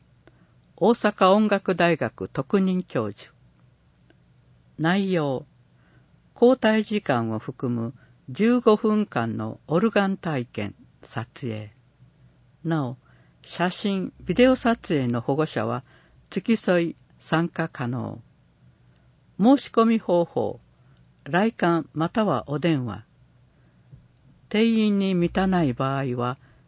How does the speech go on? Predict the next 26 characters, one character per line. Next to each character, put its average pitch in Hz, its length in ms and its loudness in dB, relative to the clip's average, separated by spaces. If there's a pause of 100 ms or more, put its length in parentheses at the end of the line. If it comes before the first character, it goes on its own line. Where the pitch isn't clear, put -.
七 - 320 -6
月 196 280 0
二 208 200 4
十 131 240 -2
六 135 260 -4
日 135 300 -2
水 214 340 -2
曜 131 220 2
よ 123 180 -2
り 117 200 -8 (460)
一 160 160 -4 (160)
般 175 280 -2 (100)
大 151 160 -4
人 220 160 0 (140)
の 190 320 2
申 - 60 -6
し - 60 -14
込 170 180 -2
み 151 200 2
を 135 180 -2
受 135 220 -6
け - 60 -6
付 - 200 -6
け 117 60 -2
ま 113 160 -4
す。 - 220 -20